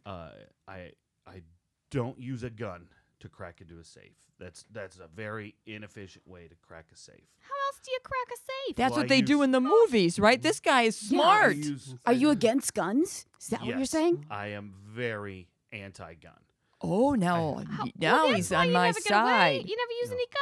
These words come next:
Speaker 2: guns.
Speaker 1: Well, I'm, I'm real busy driving, and I wouldn't, like, and when they, when, when the other robbers did shoot, it's,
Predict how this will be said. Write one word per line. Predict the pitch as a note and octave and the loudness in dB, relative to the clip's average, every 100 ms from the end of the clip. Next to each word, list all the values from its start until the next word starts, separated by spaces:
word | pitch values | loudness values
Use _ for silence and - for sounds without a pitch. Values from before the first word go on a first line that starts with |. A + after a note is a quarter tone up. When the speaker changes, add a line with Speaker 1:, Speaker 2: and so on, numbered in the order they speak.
| C#5+ A#4 | -2 -2
Speaker 2:
guns. | D#4+ - - _ | -4 -8 -18 _
Speaker 1:
Well, | B2+ B2 | -8 -8
I'm, | A2+ C#3 A2+ | -8 -14 -18
I'm | G2+ A2+ | -16 -16
real | C#3+ E3+ A#2 | -8 -6 -6
busy | G2+ G#2 G2 | -8 -12 -14
driving, | E2+ G2 F2+ E2 F2 F#2 | -14 -12 -12 -14 -18 -20
and | F#2 | -18
I | F2 | -16
wouldn't, | F#2+ A#2+ G#2+ A2 A#2+ | -12 -12 -12 -20 -20
like, | G2 - _ - | -20 -20 _ -20
and | C3+ G#2 | -20 -14
when | C3 C3+ | -12 -12
they, | A#2 - _ B2 | -14 -20 _ -20
when, | C3 G#2+ F2 _ _ _ _ _ _ _ _ - | -20 -20 -20 _ _ _ _ _ _ _ _ -14
when | C3+ | -12
the | B2+ | -10
other | C#3+ C3 | -10 -8
robbers | B2 A#2+ A2+ F#2+ | -8 -8 -10 -10
did | C3+ | -10
shoot, | C3 - F3+ F3 C#3 | -10 -10 -8 -8 -10
it's, | B2+ - | -12 -12